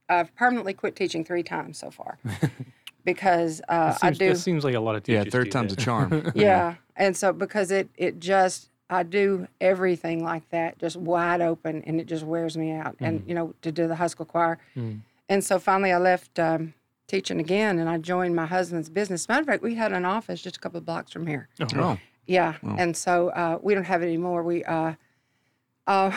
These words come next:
Speaker 1: it was kind of a sad, uh, well, we had a son that passed away.
Speaker 2: Mm.
Speaker 1: And after that, we closed that office and just scaled everything down. But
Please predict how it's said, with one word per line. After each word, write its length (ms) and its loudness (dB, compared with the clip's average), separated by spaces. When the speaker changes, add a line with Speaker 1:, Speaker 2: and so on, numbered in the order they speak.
Speaker 1:
it 40 -4
was 120 -6
kind 160 4
of 60 0
a 20 -4
sad, 360 0
uh, 180 0
well, 400 4
we 220 4
had 200 4
a 80 -2
son 340 -2
that 120 -8
passed 280 -4
away. 360 -12
Speaker 2:
Mm. 240 -12
Speaker 1:
And 120 2
after 260 0
that, 240 4
we 200 2
closed 540 0
that 180 2
office 460 0
and 320 -6
just 260 -4
scaled 360 2
everything 260 -2
down. 220 0
But 180 2